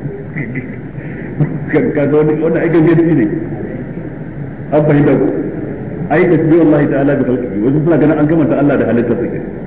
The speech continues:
Wa hadha za'mu batil. Mal yace, wan riya irin wannan tunanin kan ba ta ce ne. Li wujuhin, saboda ta hanyoyi daban-daban. Min ha ɗaya daga cikin su,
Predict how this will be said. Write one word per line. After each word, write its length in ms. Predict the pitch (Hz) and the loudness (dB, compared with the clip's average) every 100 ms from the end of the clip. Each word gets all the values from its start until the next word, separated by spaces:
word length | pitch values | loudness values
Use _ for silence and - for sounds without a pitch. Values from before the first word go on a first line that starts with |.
| - - - | -12 -12 -6
Wa 120 | 110 | -2
hadha 220 | 120 135 123 | 2 2 2
za'mu 260 | 117 120 107 | 2 0 2
batil. 340 | 110 110 98 82 - - - | 2 2 0 -2 -6 -10 -6
Mal 160 | 120 123 | 0 2
yace, 260 | 113 - 104 - - - - | 2 0 -2 -4 -8 -10 -4
wan 180 | 107 139 147 - | 0 4 2 2
riya 240 | 135 160 | 4 4
irin 260 | 160 147 131 | 4 4 2
wannan 200 | 131 127 | 2 0
tunanin 320 | 110 110 123 113 | -2 -2 -2 0
kan 160 | 131 120 - - - | -2 -4 -8 -10 -6
ba 140 | 98 101 | -2 0
ta 100 | 113 | -2
ce 160 | 123 | 0
ne. 160 | 113 95 - - - - - - | 0 0 -6 -10 -12 -8 -8 -4
Li 120 | 107 | 2
wujuhin, 520 | 123 120 139 131 107 - | 4 6 4 4 4 2
saboda 320 | 135 127 - | 2 0 0
ta 100 | 143 | 0
hanyoyi 300 | 147 147 151 151 | 4 4 6 4
daban-daban. 460 | - 135 110 - - - - - | 4 4 4 0 -4 -8 -10 -8
Min 200 | - 143 | 2 4
ha 120 | 165 170 | 4 4
ɗaya 160 | 170 180 | 2 2
daga 160 | 139 - | 2 2
cikin 220 | 160 185 | 2 2
su, 100 | 160 | 2